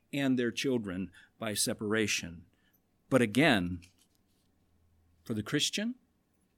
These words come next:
divorce is not an option. Paul's fighting, fighting against divorce in this text. Would there be any reason for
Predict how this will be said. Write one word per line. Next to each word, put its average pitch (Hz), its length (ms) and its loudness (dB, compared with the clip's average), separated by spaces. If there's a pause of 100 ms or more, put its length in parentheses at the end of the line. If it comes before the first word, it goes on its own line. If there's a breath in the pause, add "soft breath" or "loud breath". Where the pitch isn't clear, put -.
(440)
divorce 110 440 -4
is 107 160 -8
not 113 240 -6
an 107 120 -8
option. - 400 -16 (3000 soft breath)
Paul's 208 380 8
fighting, 160 840 0 (240)
fighting 190 880 4
against 160 800 2
divorce 147 840 6
in 156 240 4
this 139 240 0
text. - 720 -10 (1600)
Would 175 180 12
there 254 140 10
be 330 200 8
any 320 240 4
reason 196 600 6
for 165 580 8